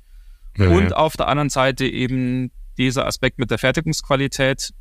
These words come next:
Speaker 2: wenn man sich dort sozusagen noch nachfolgende Inspektionen und Prüfungen spart und schon während der Fertigung sehen kann und überwachen kann, ob alles okay ist, ist schon wirklich ein sehr interessantes, sehr,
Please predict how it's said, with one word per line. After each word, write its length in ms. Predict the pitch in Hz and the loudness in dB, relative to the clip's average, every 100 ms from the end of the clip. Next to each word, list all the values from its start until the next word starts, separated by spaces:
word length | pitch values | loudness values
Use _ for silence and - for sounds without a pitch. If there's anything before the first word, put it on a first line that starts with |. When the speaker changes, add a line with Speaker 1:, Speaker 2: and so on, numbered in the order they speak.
| - - - - | -20 -18 -16 -4
Speaker 2:
wenn 120 | 135 | 0
man 120 | 135 135 | 2 0
sich 240 | 104 - | -6 -6
dort 560 | 127 135 - - - - | 2 2 2 -8 -12 -12
sozusagen 640 | - 151 - 131 135 135 | -4 -4 -2 0 2 2
noch 180 | 135 120 | 0 0
nachfolgende 800 | 123 127 - - 139 135 135 131 | 2 2 0 0 0 0 -2 -2
Inspektionen 720 | - 123 139 - 135 135 135 | -2 -4 -4 -2 0 0 0
und 200 | - 123 | -4 -10
Prüfungen 460 | - 147 - 131 120 | -6 -6 -2 -2 -2
spart 560 | - - 107 131 135 - - - - - | -2 0 2 2 -2 -12 -16 -18 -18 -8
und 160 | 135 | -4
schon 200 | 135 123 117 | 0 0 2
während 300 | 143 180 151 | 2 4 0
der 80 | |
Fertigung 880 | 127 147 156 - 147 147 147 143 - | 2 2 0 0 0 2 2 0 -2
sehen 560 | - - - - 147 156 | -6 -8 -8 0 2 2
kann 160 | 135 | 2
und 80 | 131 | 0
überwachen 360 | 127 117 127 131 | 0 0 0 -2
kann, 160 | - 127 | -2 -2
ob 100 | 113 | 0
alles 220 | 120 120 | -2 -2
okay 280 | 110 120 120 | -4 -2 0
ist, 280 | 117 - - - - - - - - - | -2 -10 -16 -20 -20 -20 -20 -20 -18 -4
ist 140 | 156 - | 0 2
schon 220 | 156 143 | 2 2
wirklich 500 | 160 151 135 - - - - - - _ - | 2 2 0 -4 -10 -16 -16 -16 -18 _ -8
ein 300 | - - 135 | -6 -4 -4
sehr 420 | 123 - 147 180 165 | -2 0 2 4 2
interessantes, 880 | 170 143 143 151 160 151 - - - | 0 0 2 0 0 -4 -4 -10 -14
sehr, 760 | - - 139 160 160 156 151 | -10 0 2 4 2 2 0